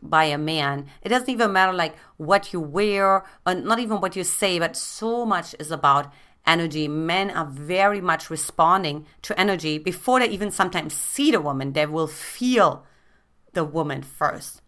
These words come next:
especially the more masculine, um, a man is. And this is, like, for many different reasons. And so, you know, so one thing you wanna learn is, like, how can I shift my energy that then, of course, translates into my body language, translates into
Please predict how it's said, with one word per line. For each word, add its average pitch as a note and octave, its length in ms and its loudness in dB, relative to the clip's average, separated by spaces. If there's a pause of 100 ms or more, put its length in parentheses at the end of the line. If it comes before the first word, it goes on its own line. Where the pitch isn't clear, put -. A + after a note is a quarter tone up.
(240)
especially F#3 420 0
the E3 60 -6
more D3 160 -4
masculine, C#3 520 -6 (400)
um, - 240 -6 (1120)
a F3 80 4
man D3+ 380 -2
is. C#3+ 220 -8
And C#3+ 100 -6
this C#3+ 80 -8
is, D3+ 120 -8
like, C#3 200 -2
for D#3 80 -8
many C#3 240 -6
different C#3+ 280 -10
reasons. C#3+ 440 -6 (480)
And F3 160 -2
so, F3 380 2 (480)
you F3+ 100 0
know, E3+ 140 0
so E3 140 -6
one F#3 320 4
thing F#3 280 -4 (180)
you D#3 60 -6
wanna D#3+ 180 0
learn F3+ 180 0
is, F3 120 -8
like, D#3 140 -4
how E3+ 180 2
can F3+ 400 -4
I E3+ 140 -2
shift - 580 -10 (1040)
my D#3+ 380 0 (100)
energy G3 720 -2 (320)
that E3 120 -2
then, F3+ 140 4
of F#3 120 -2
course, E3 260 -2
translates D#3+ 560 -4
into D#3 180 -8
my D3 140 -2
body C#3 320 2
language, C#3 360 -6
translates C#3 480 -6
into C#3+ 360 -8